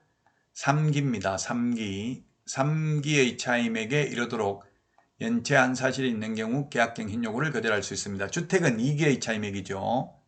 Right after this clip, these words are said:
자, 그 다음에 디귿, 임대인의 동의를 받고 전대차 계약을 체결한 전차인은 임차인의 계약갱신 요구권 행사 기간 이내에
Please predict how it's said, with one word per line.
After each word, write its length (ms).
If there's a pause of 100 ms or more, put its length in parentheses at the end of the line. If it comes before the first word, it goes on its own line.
(1000)
자, 160
그 80
다음에 200
디귿, 540
임대인의 560
동의를 400
받고 400
전대차 440
계약을 280
체결한 400
전차인은 680
임차인의 600
계약갱신 540
요구권 300
행사 300
기간 280
이내에 560